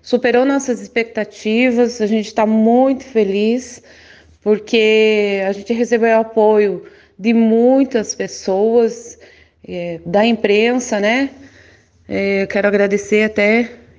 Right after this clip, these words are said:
de coração a toda a, é, tanto televisão quanto rádio, e também Prefeitura Municipal, Secretaria da Cultura, que nos ajudou também a,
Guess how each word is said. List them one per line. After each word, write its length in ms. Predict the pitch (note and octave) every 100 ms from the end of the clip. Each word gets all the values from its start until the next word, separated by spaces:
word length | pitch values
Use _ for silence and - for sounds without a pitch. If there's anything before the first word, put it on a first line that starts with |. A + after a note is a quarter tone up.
| G3+ - _
de 400 | B3 - F3+ F3
coração 720 | - G#3 G#3+ G#3+ - A3 A#3
a 60 | A3+
toda 280 | A3 A3+ C4 B3 A3 F3 F#3 -
a, 320 | G#3 G3+ F#3+ - - - _ _
é, 500 | - G3 F#3 F#3 F3+
tanto 240 | F3+ A3+ A#3+
televisão 420 | A#3 G3 G#3 G#3
quanto 260 | G#3+ G#3 G#3
rádio, 580 | F#3 F#3 G3+ A#3+ E4 - - _ _ - - - _ _ _ _ _ -
e 460 | A3+ A#3+ A#3+ A#3+ A#3+
também 560 | C4+ C4 A3+ B3+ C#4
Prefeitura 480 | C4+ B3 B3 A#3 A3
Municipal, 1040 | A3 A3+ A#3 C4+ - B3 C4 C4 A#3+ A3 G#3
Secretaria 560 | A3 G#3+ G#3+ G#3+ G#3
da 100 | G#3
Cultura, 800 | A3 C4 C4 C4 A3+ B3+ C4+ D4+ D4 - - _ _ _ _
que 440 | - A#3 B3 B3+ B3+ - -
nos 340 | - B3 B3+ B3
ajudou 380 | A#3+ B3 A3+ G#3+
também 500 | A#3 A#3 G#3+ A#3 A#3
a, 400 | A3+ A3+ G#3+